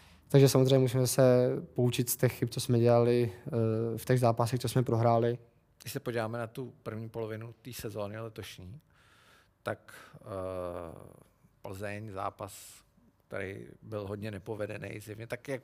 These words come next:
Speaker 2: jak byste to hodnotil? Který byl vlastně ten nejhorší moment, jak jste to prožíval?
Speaker 1: Jako čistě ten zápas? Nebo
Speaker 2: Nejenom ten zápas, vlastně všechny třeba ty nepovedený zápasy,
Speaker 1: Mhm.
Speaker 2: který se staly, tak, eh, bylo jich víc,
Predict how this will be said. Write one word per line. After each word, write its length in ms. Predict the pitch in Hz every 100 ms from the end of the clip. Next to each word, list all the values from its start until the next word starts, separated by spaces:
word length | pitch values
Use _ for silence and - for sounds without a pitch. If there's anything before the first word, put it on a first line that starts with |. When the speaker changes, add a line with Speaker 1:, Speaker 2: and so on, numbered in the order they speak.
| -
Speaker 2:
jak 180 | 139 -
byste 240 | 147 - 151
to 100 | 143
hodnotil? 340 | 160 180 -
Který 220 | - 139
byl 160 | 135 120
vlastně 240 | 110 -
ten 180 | - 123 - - - - - -
nejhorší 520 | 127 131 143 - 147
moment, 580 | 135 113 117 123 131 127 - _
jak 220 | - 120 - - - - - -
jste 220 | - - 127
to 100 | 127
prožíval? 500 | 131 131 139 120 - - - _ _ _
Speaker 1:
Jako 280 | - 143 151
čistě 300 | 151 151 -
ten 160 | 139 139
zápas? 520 | 123 117 107 - - _
Nebo 120 | - 135
Speaker 2:
Nejenom 280 | 151 143 135
ten 140 | 131
zápas, 440 | 180 185 185 180 214
vlastně 240 | 175 - 190
všechny 340 | - 196 208
třeba 220 | - 185
ty 140 | 165 180
nepovedený 560 | 165 175 165 160 170
zápasy, 420 | 151 135 143 135
Speaker 1:
Mhm. 80 | 127
Speaker 2:
který 200 | 139 135
se 140 | 131 147
staly, 320 | - 135 98
tak, 180 | 104 - -
eh, 40 | 143 120 117
bylo 240 | 117 117 120
jich 180 | 117
víc, 500 | 104 110 123 - -